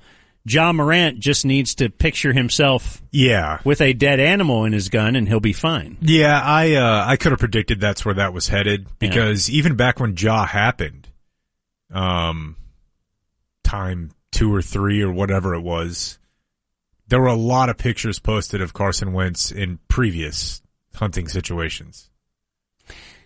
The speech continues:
Speaker 1: He has, like, a hunting channel on YouTube called, like, Wentz Bros or something. I don't know. It's, it looks like it sucks.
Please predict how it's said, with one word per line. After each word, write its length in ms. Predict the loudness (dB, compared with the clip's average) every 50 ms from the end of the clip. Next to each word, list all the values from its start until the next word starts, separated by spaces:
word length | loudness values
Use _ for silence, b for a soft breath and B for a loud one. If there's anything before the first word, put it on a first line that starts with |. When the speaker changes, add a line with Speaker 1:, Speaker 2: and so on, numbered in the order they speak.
| B B B
Speaker 1:
He 160 | _ 0 2
has, 220 | 4 4 4 4 2
like, 120 | 2 2
a 100 | 2 0
hunting 480 | 2 2 0 0 2 2 0 0 0 -2
channel 420 | -2 -2 0 0 2 2 0 0
on 160 | 0 0 2
YouTube 500 | 2 2 0 0 0 -2 -2 -2 -2 -4
called, 340 | -6 -6 -4 -2 -2 -2 -2
like, 220 | -2 -4 -4 -6 _ -14 -20 -20 -20 -20 _ _ _ _ _ _ _ _ _ _ _ _ _ _ _ _ _ _ _ _ _ _ _ _ _ _ _ _ _ _ _ _ _
Wentz 380 | 0 2 4 4 4 2 0 -2
Bros 680 | 0 0 2 2 4 4 4 4 4 2 2 0 0
or 100 | 0 -2
something. 460 | 0 0 -2 -2 -2 -2 0 0 2
I 120 | 2 2 2
don't 140 | 2 2 0
know. 200 | 0 0 -2 -2
It's, 400 | -2 -2 -4 -4 -4 -6 -8 -10 b b b b b b b b b b b b b b b b b b b b b b b b b b b b b -2
it 100 | 2 2
looks 220 | 2 2 4 2
like 100 | 2 0
it 100 | 0 0
sucks. 680 | 0 0 2 2 2 2 0 -2 -2 -4 -6 -8 -10